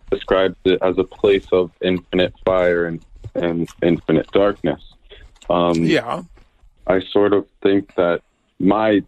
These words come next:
Speaker 1: belief, well, it might be false, but at the moment is that hell can be on earth and after
Speaker 2: Well,
Speaker 1: life.
Speaker 2: yeah, I think you're right in a certain way that, that what hell ultimately is, is alienation from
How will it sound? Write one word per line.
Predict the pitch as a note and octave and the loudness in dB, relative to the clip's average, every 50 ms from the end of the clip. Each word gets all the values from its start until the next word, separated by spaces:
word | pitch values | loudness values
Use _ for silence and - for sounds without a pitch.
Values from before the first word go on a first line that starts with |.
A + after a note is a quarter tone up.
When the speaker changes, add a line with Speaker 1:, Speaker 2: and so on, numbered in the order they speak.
| _ _ - _ | _ _ -8 _
Speaker 1:
belief, | - F#2 F2 E2+ F2+ E2+ E2 E2 - _ - - - | -2 -2 0 0 0 -2 -2 -4 -8 _ -14 -6 -2
well, | F2+ F2+ E2 - - _ _ _ _ _ _ _ _ - - | 0 0 0 0 -4 _ _ _ _ _ _ _ _ -12 -6
it | - F#2 | -2 0
might | F#2 F2 F2 E2 | 0 0 0 0
be | - E2 | -2 -4
false, | E2 - - F2+ F2 E2 D#2+ - - - | -4 -2 -2 -2 0 -2 -2 -6 -6 -4
but | - E2 D#2 - _ _ - - - | -2 -2 -2 -2 _ _ -10 -6 -4
at | F2 E2+ - | -4 -2 -2
the | F2 D#2 | -2 0
moment | F2 F#2+ G#2 G#2+ G#2 F#2+ F#2 F2 F2 - - - | 0 2 2 2 2 2 2 0 0 -2 -4 -6
is | D#2 D2+ - | -6 -4 -2
that | F2+ E2+ E2 E2 E2 - _ _ _ - - - _ _ _ _ _ _ _ - | 0 0 0 0 -2 -6 _ _ _ -20 -20 -20 _ _ _ _ _ _ _ -4
hell | - F#2+ F#2 F2+ F2+ F2 _ - | 0 2 2 2 0 -2 _ -8
can | - - F2+ F2 E2+ | -4 -2 -2 -2 -2
be | E2+ - F2 E2+ E2+ E2 E2+ E2+ E2+ - _ _ - | -2 0 0 2 2 0 0 -2 -4 -8 _ _ -4
on | - E2 F2 F2 F2+ E2 D#2+ | -2 0 0 0 0 0 0
earth | E2 E2 E2 E2 E2 - - _ - - - - | 0 0 0 0 -4 -6 -14 _ -20 -20 -16 -8
and | - E2 D#2 - E2 D#2+ D2 - - - - - - _ _ _ _ - | -6 -6 -6 -4 -6 -10 -10 -12 -20 -20 -20 -20 -20 _ _ _ _ -6
after | - D#2+ D#2+ E2 - - - G2 G2 G2 G2 G2+ - _ | -2 -2 -2 -2 -4 -2 0 2 2 2 0 -2 -6 _
Speaker 2:
Well, | - E4 E4 D#4+ E4 - | -2 0 2 2 2 2
Speaker 1:
life. | - C4+ C4+ | 0 -2 -4
Speaker 2:
yeah, | C4 C#4+ C4+ | -4 -2 -2
I | C4+ D4+ | -2 -2
think | - - E4 D4 - | -2 -4 -4 -2 0
you're | D4 D4 C#4 | 2 2 2
right | C4 B3+ B3+ C#4 D4+ D#4+ D#4 | 2 2 0 0 0 0 0
in | A3 F#3 | 0 -2
a | E3 | -2
certain | - - - F3+ E3+ D#3 D#3+ E3 | -2 0 0 0 0 -2 -2 0
way | D#3+ D3+ C#3+ C#3 | 0 2 2 0
that, | C3+ D3 E3 - - _ - - - - _ _ | 0 -2 -4 -6 -8 _ -20 -20 -20 -20 _ _
that | - G3 | 0 2
what | G3+ A3 G3 | 2 2 2
hell | F3 F3 G#3+ G#3+ G#3+ | 0 0 0 2 2
ultimately | A3 B3 C#4 - D#4+ C4 G#3+ F#3 E3 - D3+ D3+ F3+ | 2 2 0 -2 -4 -4 -4 -4 -4 -6 -6 -6 -4
is, | D#3 D#3 F3 F#3+ G3+ - G#3 | 0 2 2 2 0 -2 -4
is | G3 F3 D#3+ - - | -4 -4 -4 -4 -4
alienation | E3+ F3+ F#3+ G3 G#3+ G#3 G3 F#3 F#3 F#3 F3+ F3+ - G#3+ G#3 G3 | -2 0 2 2 4 2 4 4 2 2 2 0 0 -2 -2 -4
from | - - D#3+ D3 D3+ D#3 D#3+ | -2 -2 -2 -2 -2 -2 -6